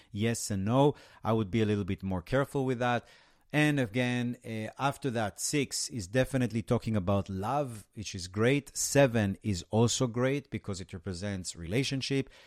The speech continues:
Eight is a c-, number of infinity, so you bring eight, it's like you bring eight hundred. I would stay away from nine, and ten also is a good number. It represents completion, and twelve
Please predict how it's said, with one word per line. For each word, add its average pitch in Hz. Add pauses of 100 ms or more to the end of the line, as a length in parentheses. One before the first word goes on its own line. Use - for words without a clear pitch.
(240)
Eight 147
is 110
a 110
c-, - (140)
number 104
of 95
infinity, 165
so -
you 95
bring 107
eight, 123
it's -
like 98
you 90
bring 101 (160)
eight 98
hundred. 90 (380)
I 147
would 135
stay 160
away 139
from 98
nine, 208 (380)
and 113
ten 214 (400)
also 143
is 110
a 117
good 107
number. 110
It 110
represents 101 (320)
completion, 160 (400)
and 107
twelve 151